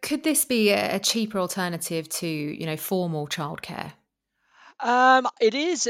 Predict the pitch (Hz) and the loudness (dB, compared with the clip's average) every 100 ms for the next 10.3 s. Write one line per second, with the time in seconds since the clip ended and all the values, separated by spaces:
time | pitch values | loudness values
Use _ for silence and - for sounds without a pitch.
0 | - 208 185 - 240 240 - 180 196 190 | 0 2 2 0 -2 -2 4 4 4 2
1 | 233 208 202 - - 262 247 233 202 180 | 4 4 2 0 -2 -6 -6 -6 0 2
2 | 196 226 220 202 185 190 190 190 220 226 | 2 2 2 0 0 2 2 2 0 0
3 | 135 135 - 143 143 - - 143 139 135 | -6 -6 -8 -6 -4 -4 -8 -6 -8 -6
4 | 135 131 131 - _ - 156 147 143 - | -2 -2 -4 -12 _ -10 -8 -8 -12 -10
5 | 160 156 151 143 156 143 - 143 135 - | -6 -4 -6 -14 -12 -12 -8 -6 -4 -2
6 | 135 131 160 143 143 131 - 135 - 139 | -4 -4 -8 -8 -10 -10 -14 -16 -8 -6
7 | 135 135 127 120 139 127 123 131 - 120 | -6 -8 -8 -10 -8 -8 -8 -12 -8 -8
8 | 120 120 - - _ 135 127 135 143 - | -8 -14 -20 -20 _ -8 -6 -4 -4 -4
9 | 131 123 135 139 139 139 139 139 - - | -4 -6 -6 -4 0 2 0 -4 -12 -8
10 | 147 139 | 0 0